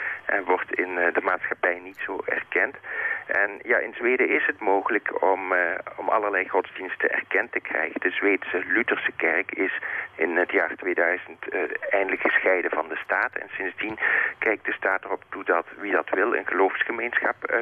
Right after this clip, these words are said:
kan oprichten. Er moet dan gewoon voldaan worden aan een aantal formele eisen.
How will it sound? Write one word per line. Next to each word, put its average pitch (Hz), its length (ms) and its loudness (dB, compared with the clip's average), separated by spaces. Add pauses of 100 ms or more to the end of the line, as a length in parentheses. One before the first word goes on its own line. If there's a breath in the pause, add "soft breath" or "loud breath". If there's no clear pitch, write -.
kan 113 180 0
oprichten. - 520 0
Er 107 60 0
moet 95 140 -2
dan 95 140 2
gewoon 117 360 4
voldaan 85 400 0
worden 95 320 2
aan 98 140 2
een 90 120 0
aantal 87 400 0 (320 loud breath)
formele 87 580 2
eisen. 127 520 2